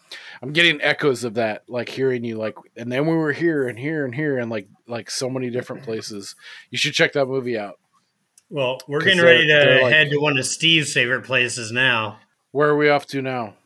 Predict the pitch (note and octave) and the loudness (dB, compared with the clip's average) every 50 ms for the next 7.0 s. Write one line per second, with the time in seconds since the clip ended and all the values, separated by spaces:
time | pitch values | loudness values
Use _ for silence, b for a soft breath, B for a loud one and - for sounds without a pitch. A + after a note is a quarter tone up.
0 | _ _ _ _ _ _ _ _ _ _ _ - E3 D#3 D3 D3 D3+ D3+ - - | _ _ _ _ _ _ _ _ _ _ _ -4 0 2 4 4 4 2 0 -6
1 | D#3 C#3+ - - - G3+ G#3 G#3 D3+ C#3 - F3+ F3+ F3 F3 - D#3+ D3+ D3 C#3+ | -8 -8 -4 0 2 4 4 4 2 2 2 4 6 6 6 6 4 4 4 6
2 | C#3 C#3 C3 B2+ B2 B2 B2+ B2+ - D3+ D3 D3 D3 D3+ D3 D3+ D#3+ F3 F#3 F#3+ | 6 4 4 2 2 0 -2 -2 -4 -4 -4 -2 0 0 0 2 4 4 4 4
3 | F#3+ D#3 D3+ D#3+ F3 F3 - - E3+ E3 E3 D#3+ D#3+ D#3+ D#3 D#3 D3+ D3 D3 - | 4 2 2 0 0 0 0 0 0 0 2 0 0 0 0 -2 -2 -6 -8 -14
4 | - _ b b b b b D3+ D3 D3+ D#3+ D#3 D3+ C#3+ D3 D3+ D3+ D3+ C#3+ B2+ | -18 _ b b b b b -8 -6 -4 -4 -2 -2 0 4 4 4 4 4 4
5 | C3 C3+ C3+ C3+ C3 B2 A#2 B2 B2+ B2+ C3 C3 C3 B2 A2+ A2 C3+ C3+ C3+ C3 | 4 4 4 4 4 2 2 0 0 0 -2 -2 -4 -6 -6 -4 -4 -4 -4 -4
6 | - - C#3 B2+ B2+ B2+ B2 A#2+ B2 A#2+ B2+ C3 C3 C3 - A2+ G2+ F#2+ F#2 | -4 -2 -2 0 0 -2 -2 -4 -2 -2 -2 -2 -2 -4 -8 -10 -10 -10 -12